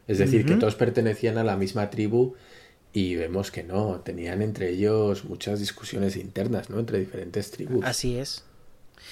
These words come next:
Speaker 2: Sí, y aún así, o sea, la, la conquista cultural que hubo parte de España hacia Latinoamérica,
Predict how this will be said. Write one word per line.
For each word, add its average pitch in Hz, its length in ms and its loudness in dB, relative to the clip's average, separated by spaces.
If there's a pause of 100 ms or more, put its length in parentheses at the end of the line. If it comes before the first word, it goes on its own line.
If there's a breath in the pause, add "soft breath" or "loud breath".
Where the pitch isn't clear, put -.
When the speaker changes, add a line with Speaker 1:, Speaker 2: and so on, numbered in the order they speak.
(200 loud breath)
Speaker 2:
Sí, 247 420 4
y 165 140 4
aún 160 240 6
así, 202 600 -4
o - 80 -2
sea, 160 220 2
la, 151 300 4
la 151 240 2
conquista 143 480 0
cultural 147 560 0
que 175 520 2
hubo 156 300 0
parte 170 340 0
de 156 440 0
España 156 720 0 (600 soft breath)
hacia 139 380 2
Latinoamérica, 135 880 4